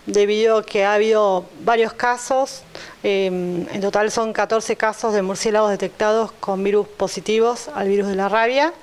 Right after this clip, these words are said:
Lo que queremos aclarar a la población que en la ciudad de Maipú no han habido casos, sí en otras localidades como son Tandil, Olavarría,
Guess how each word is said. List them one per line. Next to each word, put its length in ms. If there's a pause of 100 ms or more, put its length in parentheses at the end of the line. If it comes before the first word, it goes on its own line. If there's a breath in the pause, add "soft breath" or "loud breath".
(560 loud breath)
Lo 120
que 120
queremos 420
aclarar 720 (200)
a 120
la 100
población 400
que 460 (100)
en 460
la 120
ciudad 220
de 80
Maipú 500 (220)
no 200
han 160
habido 400
casos, 500 (400 loud breath)
sí 240
en 160
otras 180
localidades 600
como 240
son 300
Tandil, 600
Olavarría, 920